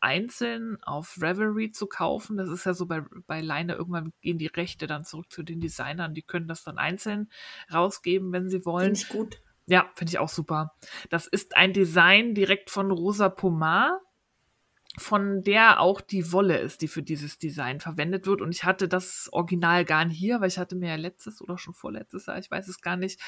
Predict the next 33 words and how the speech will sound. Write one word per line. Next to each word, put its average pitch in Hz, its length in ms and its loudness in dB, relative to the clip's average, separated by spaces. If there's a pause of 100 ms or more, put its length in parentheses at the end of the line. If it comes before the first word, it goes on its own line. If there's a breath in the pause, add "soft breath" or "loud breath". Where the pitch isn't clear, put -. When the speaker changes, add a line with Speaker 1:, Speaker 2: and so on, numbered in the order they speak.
(360 loud breath)
Speaker 1:
direkt - 440 2
in 190 280 -2 (120)
Portugal 180 1000 0 (460 loud breath)
bei, 170 720 2
ähm, 165 460 -6
Retrosaria 180 720 0
Rosa 180 300 -2
Pomar 175 560 -2
zwei 180 640 2
verschiedene 190 360 -2
Qualitäten 185 640 -2
bestellt, 196 480 0
die 175 300 0
Vovo 208 460 2
und - 280 -6
die 165 100 -6
Brusca. 269 720 -4 (280)
Und 175 200 -4
die 170 80 -2
Brusca 185 520 -2
ist - 120 -4
das 180 160 -6
Garn, 175 260 2
die 180 60 0
für 170 160 -4
diesen 160 240 -6
Arbusto-Sweater 135 1000 -6
benutzt - 580 -10
wird, 170 160 -2
den 160 100 -6
ich - 140 -12
gestrickt - 420 -10
habe. 180 280 2